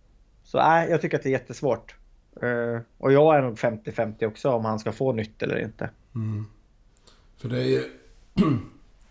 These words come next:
Speaker 2: i anfallet, det tycker jag är väldigt intressant. För du har just nu då Isak Liberg, Jakob Hjelte och Näsholm som har varit ordinarie till stor del.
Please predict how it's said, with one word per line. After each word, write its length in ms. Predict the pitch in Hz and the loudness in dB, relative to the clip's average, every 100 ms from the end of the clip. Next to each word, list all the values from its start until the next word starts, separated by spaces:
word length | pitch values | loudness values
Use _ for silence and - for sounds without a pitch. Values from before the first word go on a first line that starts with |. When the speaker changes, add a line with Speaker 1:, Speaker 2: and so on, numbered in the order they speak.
| - - | -20 -14
Speaker 2:
i 100 | - | -2
anfallet, 580 | 104 135 107 139 170 175 | 2 2 2 2 2 2
det 60 | 104 | -2
tycker 240 | 123 113 | -4 -2
jag 60 | 107 | 0
är 40 | |
väldigt 180 | 110 110 | 0 0
intressant. 600 | 113 117 - 160 110 104 - - | -2 -8 -2 0 0 -4 -10 -12
För 120 | - | -6
du 140 | 110 120 | -2 0
har 400 | 131 143 139 120 - - _ _ _ _ _ _ _ _ _ - | 2 4 4 4 -4 -18 _ _ _ _ _ _ _ _ _ 2
just 320 | 123 135 - | 4 4 4
nu 200 | 143 160 | 4 6
då 80 | 127 | 6
Isak 380 | 120 120 127 131 | 4 2 0 0
Liberg, 500 | 131 120 107 120 120 | 2 2 4 4 6
Jakob 240 | 120 110 - | 2 -2 0
Hjelte 580 | 120 110 - 113 107 - | 0 0 -4 -2 -2 -4
och 300 | 113 101 - 113 | -6 -6 -6 -2
Näsholm 680 | 117 117 104 - 147 107 101 | 0 0 -2 2 2 2 0
som 120 | 107 | -2
har 60 | |
varit 200 | 107 110 | 0 0
ordinarie 520 | 113 113 127 160 110 110 | 2 4 6 4 2 -2
till 160 | 117 | -6
stor 280 | - 120 110 | -2 0 2
del. 320 | 123 110 110 | 0 0 -2